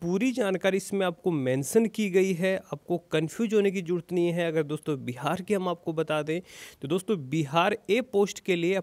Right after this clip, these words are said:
पोस्ट कोड आपका ए है, यानी बीएसएफ है, बीएसएफ में जनरल है, यानी आपका बॉर्डर और नक्सल नहीं है। ऐसी कैटेगरी की बात करें तो आपकी टोटल वैकेंसी थी बीस और बीसों की बीस वैकेंसी को फिलअप कर लिया गया है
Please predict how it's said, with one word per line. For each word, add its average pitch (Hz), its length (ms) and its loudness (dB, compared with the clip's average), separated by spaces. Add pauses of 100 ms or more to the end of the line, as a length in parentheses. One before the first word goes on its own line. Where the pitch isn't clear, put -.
पोस्ट 202 240 0
कोड 170 240 0
आपका 165 240 -2 (100)
ए 165 120 2
है, 175 180 0
यानी 165 220 0
बीएसएफ 165 560 -2
है, 180 100 0
बीएसएफ 156 440 -2
में 170 200 -2
जनरल 127 400 0
है, 185 260 -2
यानी 160 240 2
आपका 147 260 -2
बॉर्डर 139 360 0
और 165 120 2
नक्सल 147 360 -2
नहीं 170 180 0
है। 185 100 -4 (500)
ऐसी 180 300 0
कैटेगरी 202 380 2
की 196 80 0
बात 170 280 -2
करें 180 160 2
तो 190 100 -2
आपकी 185 280 -2 (180)
टोटल 156 280 2
वैकेंसी 151 420 -2 (100)
थी 139 140 -2
बीस 165 300 0
और 165 160 0
बीसों 160 380 -2
की 165 180 0
बीस 180 280 -4
वैकेंसी 156 440 -2
को 151 120 -4
फिलअप 147 380 -4
कर 139 100 0
लिया 147 220 0
गया 139 200 0
है 160 180 -4